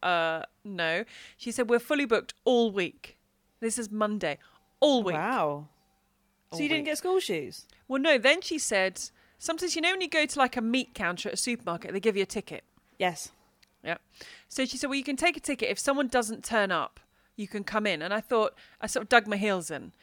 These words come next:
Speaker 1: 'cause it's such a horrible experience. So we waited and we were very lucky we got in 'cause then it started raining. But then once we were in, you know, one of the boys wasn't interested. He wandered off. This other one was trying to put shoes on.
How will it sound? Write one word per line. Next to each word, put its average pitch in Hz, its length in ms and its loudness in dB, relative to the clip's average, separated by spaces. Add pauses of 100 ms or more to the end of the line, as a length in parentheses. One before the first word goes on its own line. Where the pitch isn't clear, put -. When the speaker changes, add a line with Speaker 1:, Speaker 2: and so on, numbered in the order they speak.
(160)
Speaker 1:
'cause 202 140 -8
it's 220 140 -4
such 294 200 2
a 247 60 0
horrible 202 340 2
experience. - 600 -4 (240)
So 220 220 0
we 226 100 2
waited 226 600 0 (500)
and 214 120 2
we 226 100 2
were 226 120 2
very 277 280 4
lucky 240 260 0
we 214 160 -4
got 233 360 -2
in 175 300 -4
'cause - 180 -14
then 233 200 4
it 233 120 -4
started 208 340 -2
raining. 190 480 0 (380)
But 220 100 -10
then 214 180 -2
once 262 320 -2
we 247 120 -2
were 220 80 0
in, 214 320 -2 (340)
you 220 100 -6
know, 208 160 0
one 247 200 0
of 226 60 2
the 226 60 -2
boys 214 680 2 (100)
wasn't 208 280 -2
interested. 208 480 -2
He 220 120 0
wandered 202 380 0
off. 196 340 0 (240)
This 208 200 -4
other 240 200 4
one 220 220 -2
was 208 140 -2
trying 220 180 -4
to 208 60 -4
put - 240 -8
shoes 214 420 -2
on. 202 320 0